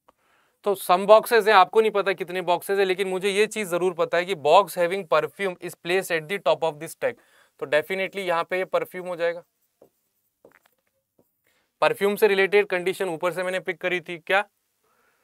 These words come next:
Four boxes between watch and perfume, ये परफ्यूम है, तो वन, टू, थ्री, फोर, फाइव,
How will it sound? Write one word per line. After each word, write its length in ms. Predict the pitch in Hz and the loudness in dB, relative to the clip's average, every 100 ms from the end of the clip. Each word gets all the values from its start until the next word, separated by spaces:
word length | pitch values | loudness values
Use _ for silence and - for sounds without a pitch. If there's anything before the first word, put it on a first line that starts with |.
| _ _ _ _ _ 175 | _ _ _ _ _ 2
Four 220 | 190 214 | 6 6
boxes 520 | 220 185 196 - 208 | 8 4 4 2 0
between 500 | 170 170 170 185 202 156 | 0 -4 -2 -2 -2 -2
watch 460 | 139 160 180 196 202 151 | -2 2 2 0 -4 -6
and 240 | 165 180 175 | -6 -6 -4
perfume, 420 | 165 156 165 165 160 _ _ - | -4 -4 -10 -12 -14 _ _ -12
ये 100 | 156 | -10
परफ्यूम 600 | 170 156 151 165 180 185 | -4 -4 -4 -8 -10 -6
है, 160 | 170 175 _ _ _ - | -6 -6 _ _ _ -16
तो 40 | |
वन, 520 | 151 131 151 165 175 156 | -14 -4 -2 -2 -4 -14
टू, 380 | 160 165 165 165 - | -12 -10 -12 -14 -14
थ्री, 360 | 151 160 165 | -12 -10 -12
फोर, 380 | 156 - 135 117 _ - | -14 -12 -12 -12 _ -4
फाइव, 220 | 127 113 | -4 -4